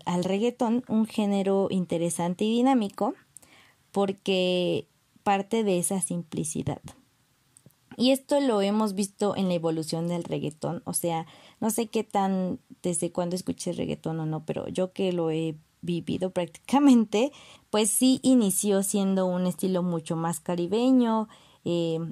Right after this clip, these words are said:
pasando por la base clásica del reggaetón, el reggae, que es el,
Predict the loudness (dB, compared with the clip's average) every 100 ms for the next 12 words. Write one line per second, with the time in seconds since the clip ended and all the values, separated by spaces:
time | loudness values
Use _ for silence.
0 | -6 -4 0 0 0 -2 -2 -2 0 0
1 | 0 -4 -6 -6 -6 -6 -6 -4 -4 -4
2 | -6 -6 -4 -4 -4 -4 -4 -4 -6 -8
3 | -6 -10